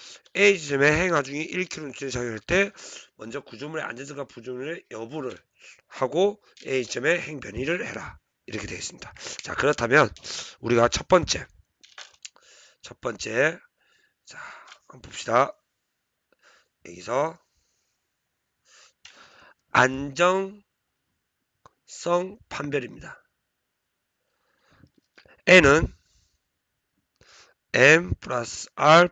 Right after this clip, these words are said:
플러스 시그마 K 마이너스 이 제이입니다.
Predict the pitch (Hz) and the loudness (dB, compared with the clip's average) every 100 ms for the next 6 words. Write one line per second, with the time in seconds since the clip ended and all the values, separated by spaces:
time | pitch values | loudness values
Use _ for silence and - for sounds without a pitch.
0 | - 120 117 - 143 - 139 135 120 - | 0 2 4 4 0 -6 -6 -8 -10 -6
1 | 160 175 190 214 - - - - _ - | 2 4 4 2 -12 -14 -14 -16 _ 0
2 | 113 120 - 156 - 117 117 113 - 123 | 2 2 2 -2 -4 -6 -6 -2 2 2
3 | 120 82 - - | 2 -10 -20 -20